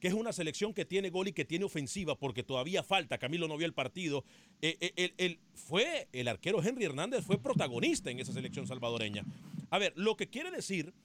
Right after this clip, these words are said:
es que la selección salvadoreña perdió mucho balón de forma inocente,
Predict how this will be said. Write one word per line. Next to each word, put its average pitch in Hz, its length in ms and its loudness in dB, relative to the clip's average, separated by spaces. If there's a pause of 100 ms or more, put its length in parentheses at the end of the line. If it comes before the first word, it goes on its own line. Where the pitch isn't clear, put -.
(220)
es 170 120 -2
que 285 120 -4
la 240 100 2
selección 175 340 -2
salvadoreña 220 480 -2 (360)
perdió 190 440 0
mucho 254 380 0
balón 202 320 0
de 220 100 0
forma 202 320 0
inocente, 208 580 -4